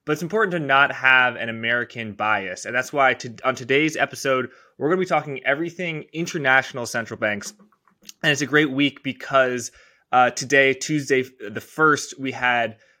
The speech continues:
the Reserve Bank of Australia, uh, have its meeting. And then on Thursday, we have the E C B. I believe tomorrow, the Bank of Brazil, uh, reports. So we have a, a big week of, of central banking. Um, how, how are you sort of making sense of things? And,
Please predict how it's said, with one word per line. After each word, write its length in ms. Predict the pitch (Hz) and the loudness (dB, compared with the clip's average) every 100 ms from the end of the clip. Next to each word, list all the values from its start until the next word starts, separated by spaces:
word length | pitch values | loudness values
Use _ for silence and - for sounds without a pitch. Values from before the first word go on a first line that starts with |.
| _ | _
the 80 | 117 | -6
Reserve 380 | 123 127 123 | -2 0 -2
Bank 240 | 127 123 - | 0 -4 -4
of 120 | 113 | -6
Australia, 920 | 110 - 127 131 139 131 123 117 113 - | -6 -6 -2 2 2 2 0 0 0 -4
uh, 340 | 107 107 104 - _ _ - | -6 -6 -8 -10 _ _ -10
have 240 | 120 113 | -6 -4
its 220 | 127 - | -4 -6
meeting. 480 | 127 120 117 113 135 - | -8 -6 -6 -8 -10 -6
And 240 | 120 113 | -6 -4
then 180 | 120 117 | -4 -4
on 160 | 104 | -8
Thursday, 480 | 107 - 139 151 143 | -12 -4 -2 -2 -2
we 140 | 120 120 | -4 -4
have 160 | 117 | -6
the 180 | 107 117 | -6 -8
E 20 | |
C 200 | 123 131 | -8 -6
B. 500 | 110 120 117 123 160 _ _ - | -4 -4 -2 -4 -8 _ _ -12
I 80 | |
believe 320 | 110 - 139 127 | -10 -4 -4 -4
tomorrow, 520 | 139 135 135 135 135 | -4 0 2 4 2
the 180 | 120 104 | -2 -10
Bank 280 | - 110 120 | -16 -6 -6
of 120 | 110 | -6
Brazil, 520 | 120 104 123 135 123 117 | -10 -6 -2 -2 -2 -4
uh, 260 | 107 107 104 - _ | -4 -4 -6 -12 _
reports. 560 | 120 110 117 113 - - _ _ _ _ - _ - | -12 -8 -6 -4 -6 -14 _ _ _ _ -20 _ -2
So 120 | 160 | 0
we 140 | 147 | 2
have 140 | 147 147 | 2 2
a, 160 | 139 | 2
a 80 | 135 | 0
big 300 | 127 170 180 | 0 2 2
week 240 | 151 170 160 | 2 -2 -4
of, 80 | |
of 160 | - 131 | -6 -8
central 320 | - 135 135 | -6 -6 -6
banking. 500 | 110 123 120 117 113 107 _ _ _ | -4 -4 -4 -10 -10 -16 _ _ _
Um, 380 | 123 123 120 117 - | 6 6 6 2 0
how, 260 | 196 226 | 2 2
how 100 | 190 | 2
are 80 | 220 | 0
you 140 | 185 | 0
sort 220 | 185 175 147 | -4 -2 -4
of 220 | 123 113 | -4 -4
making 280 | 135 131 127 | -6 -4 -6
sense 260 | 135 135 | -6 -4
of 100 | - | -8
things? 380 | - 170 175 165 | -6 -6 -6 -6
And, 240 | 139 123 | -6 -8